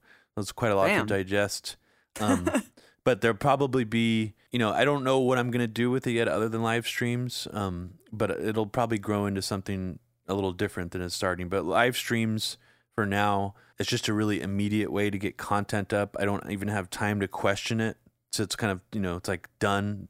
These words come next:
Speaker 1: <laughs> done, donezo once you upload it. You can edit it afterwards, but I'm not going to. I'm just gonna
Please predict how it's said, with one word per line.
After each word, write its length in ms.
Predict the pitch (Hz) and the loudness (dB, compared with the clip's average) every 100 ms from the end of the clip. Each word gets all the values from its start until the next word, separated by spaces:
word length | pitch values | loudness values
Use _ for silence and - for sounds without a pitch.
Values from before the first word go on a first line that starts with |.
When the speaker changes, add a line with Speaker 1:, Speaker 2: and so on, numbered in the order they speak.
| - 131 110 120 104 | -6 -4 -4 -8 -10
Speaker 1:
<laughs> 500 | 98 - - - 110 | -16 -16 -20 -12 0
done, 280 | 113 117 - | 2 2 -4
donezo 500 | 104 113 113 120 120 | 0 0 2 2 2
once 240 | 110 107 - | 2 0 -2
you 200 | 98 101 | -4 -4
upload 420 | - 104 117 110 | -2 0 2 2
it. 180 | 110 104 - - _ | 2 -2 -6 -20 _
You 140 | - 107 | -4 -4
can 360 | - 143 170 | 0 2 2
edit 260 | 160 151 143 | 2 0 0
it 100 | 139 | 4
afterwards, 500 | 135 139 139 135 127 | 4 2 0 -2 -2
but 260 | 113 101 82 | -2 0 0
I'm 140 | 110 | 0
not 220 | 110 95 | 0 0
going 260 | 98 104 107 | -2 -2 -2
to. 200 | - 110 | -2 -2
I'm 100 | 101 | -2
just 140 | 98 | -6
gonna 220 | - 101 | -4 -4